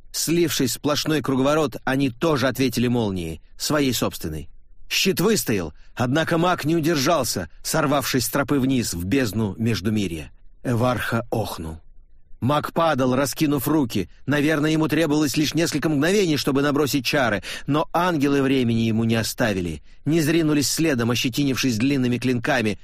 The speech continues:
сотканными из белого пламени. «Нет!» — завизжала Линда.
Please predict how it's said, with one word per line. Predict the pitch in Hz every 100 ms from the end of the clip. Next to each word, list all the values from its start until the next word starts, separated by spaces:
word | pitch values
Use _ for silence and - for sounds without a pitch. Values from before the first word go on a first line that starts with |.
| -
сотканными | - 156 139 - 117 113
из | 110 135 107
белого | 104 120 104 104
пламени. | 113 104 87 82 73 - - -
«Нет!» — | 180 240 302 294 226 - -
завизжала | 123 202 185 135 175 170
Линда. | 170 165 131 107 85